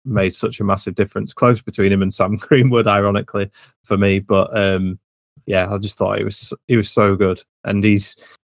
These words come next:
we've kind of always wanted interchangeable creative forwards that can move across the line, uh, mainly because we can't <laughs> rely on Bamford as well. Um, and I think we're probably gonna get that, and it'll be interesting to see how it works out over the next few months.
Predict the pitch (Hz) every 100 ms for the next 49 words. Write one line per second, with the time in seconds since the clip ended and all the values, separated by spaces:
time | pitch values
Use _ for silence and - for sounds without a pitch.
0 | - 135 135 - 165 180 156 135 135 143
1 | 113 117 107 - - 113 110 104 107 104
2 | 101 101 _ - - 120 107 107 - 110
3 | 107 98 - - 104 104 98 95 101 -
4 | 104 104 101 98 98 _ _ _ _ _
5 | _ - 104 98 98 - 127 131 113 107
6 | 107 101 101 - 110 107 107 - 165 113
7 | 127 131 127 139 120 113 127 120 - 185
8 | - 185 - 113 107 104 98 - 120 110
9 | 123 104 98 _ 120 104 104 101 98 107
10 | 113 101 104 101 104 101 101 - 104 104
11 | 110 98 98 101 101 - 104 101 101 98
12 | 98 - - 101 98 98 - -